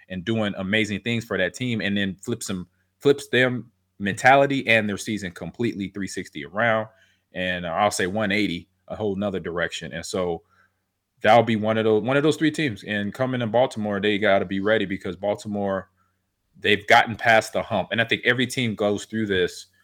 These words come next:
that has won a Super Bowl or gotten to the Super Bowl where they had to get over a hump. And it starts with Lamar Jackson. That hump was him coming in December and staying healthy all the way through December. And that goes back to what I was talking about before we went to break about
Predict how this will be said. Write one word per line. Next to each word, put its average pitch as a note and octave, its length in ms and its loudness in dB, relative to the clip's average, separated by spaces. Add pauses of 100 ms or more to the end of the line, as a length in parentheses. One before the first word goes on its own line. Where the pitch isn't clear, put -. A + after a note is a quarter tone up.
(140)
that G2 120 2
has F#2+ 220 0
won G2+ 200 0
a A#2+ 40 -2
Super B2 240 -2
Bowl G#2+ 220 6
or F#2+ 180 4
gotten G2+ 440 2
to B2+ 180 -2
the G#2+ 60 -2
Super F#2+ 240 -8
Bowl F2+ 240 0
where F#2+ 340 2 (320)
they G#2+ 100 4
had A#2 160 6
to A#2 60 4
get G#2+ 120 4
over F#2 220 0
a F2 100 -8
hump. D#2 200 -12
And G2+ 320 2
it G2 140 -4
starts G#2 340 0
with F#2+ 160 -2
Lamar F2 280 -4
Jackson. C#2+ 460 -6
That A2 260 4
hump A2+ 220 -4
was G2+ 160 -4
him G#2+ 300 -4 (240)
coming C3+ 280 2
in B2 120 0
December G#2 640 0 (260)
and F2 120 -12
staying G#2+ 300 4
healthy F#2 500 -4 (260)
all G#2 160 6
the G2+ 60 4
way F#2+ 140 4
through F#2 160 -2
December. D#2 480 -6
And F#2 220 0
that A2 200 6
goes G2+ 220 2
back F#2+ 180 2
to - 80 -4
what F#2 80 2
I F2+ 40 4
was F2 80 -2
talking F#2 280 0
about E2+ 280 0 (220)
before F#2 220 -4
we F2+ 100 0
went E2+ 160 -6
to F2+ 60 -8
break C3 300 4 (380)
about F2 380 -2